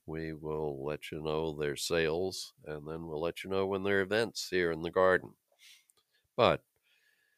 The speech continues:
our bulbs are so special because you can have something in our region.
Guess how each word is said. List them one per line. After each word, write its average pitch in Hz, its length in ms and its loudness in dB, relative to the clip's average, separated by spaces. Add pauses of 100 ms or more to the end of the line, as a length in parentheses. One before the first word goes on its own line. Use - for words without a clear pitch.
(640)
our 120 160 8
bulbs 113 640 8 (500)
are 85 120 2
so 95 260 2
special 80 680 2 (520)
because 80 920 2 (180)
you 82 120 -2
can 85 180 -2
have 92 380 0
something 107 680 2
in 82 200 0
our 101 300 6 (1040)
region. 82 720 4